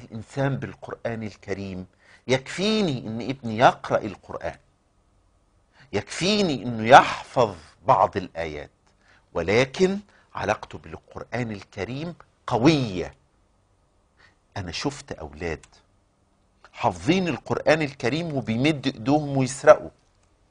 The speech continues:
وشفت أولاد حافظين القرآن الكريم وبيكذبوا،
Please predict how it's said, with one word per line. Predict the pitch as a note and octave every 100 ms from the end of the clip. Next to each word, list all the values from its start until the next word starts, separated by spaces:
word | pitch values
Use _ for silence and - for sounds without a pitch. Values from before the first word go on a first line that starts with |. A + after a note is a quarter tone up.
| _ _ _ _ _ _ - -
وشفت | G2 G2 F#3+ -
أولاد | C#3+ B2 A#2+ D3+
حافظين | - G#2 G2 A#2+ C3+
القرآن | A#2 - - - A#2
الكريم | G#2 - F#2 F2+ E2+ E2 E2
وبيكذبوا، | F#2 F#2+ F#2+ E2+ F2+ E3 B2+